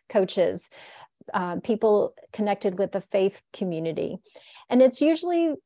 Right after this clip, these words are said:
um, what one would suspect, idealistic things like giving back, making a difference. Someone in a similar role had a positive impact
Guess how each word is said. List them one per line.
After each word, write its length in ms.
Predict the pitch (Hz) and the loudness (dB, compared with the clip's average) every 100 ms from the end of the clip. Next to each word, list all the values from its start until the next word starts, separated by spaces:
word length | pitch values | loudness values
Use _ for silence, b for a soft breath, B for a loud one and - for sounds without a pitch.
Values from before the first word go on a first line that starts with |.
| - - | -20 -16
um, 440 | - - 208 202 208 | -8 -4 -2 -2 -4
what 340 | - 233 262 | 2 6 8
one 220 | 247 254 262 | 8 8 8
would 180 | 269 | 6
suspect, 640 | 254 302 - 254 233 302 254 | 6 -6 -2 2 2 0 -2
idealistic 760 | 208 208 202 214 214 220 - 214 - | 0 0 2 2 2 -2 -4 -6 2
things 420 | 262 254 247 240 | 4 4 2 0
like 220 | 190 175 | -4 -4
giving 340 | 196 175 180 | -4 -2 -4
back, 640 | 185 269 262 254 247 - - - | -2 0 2 0 -2 -6 -18 -6
making 400 | 196 190 196 190 | -4 -4 -2 -2
a 60 | |
difference. 880 | 185 208 240 - 240 226 226 - - - B B | 0 2 2 0 -6 -4 -4 -8 -14 -20 B B
Someone 560 | B - 226 220 220 214 | B -2 0 2 2 2
in 200 | - 202 | 0 0
a 60 | 202 | -2
similar 500 | - 220 214 214 202 | -4 -2 0 2 2
role 480 | 202 202 208 202 196 | 4 4 4 2 -2
had 260 | - 190 | -4 -2
a 120 | 185 | -2
positive 520 | 175 208 196 202 196 185 | -2 -2 0 0 -2 -2
impact 680 | 185 190 - 190 190 - | -6 -8 -6 -6 -6 -10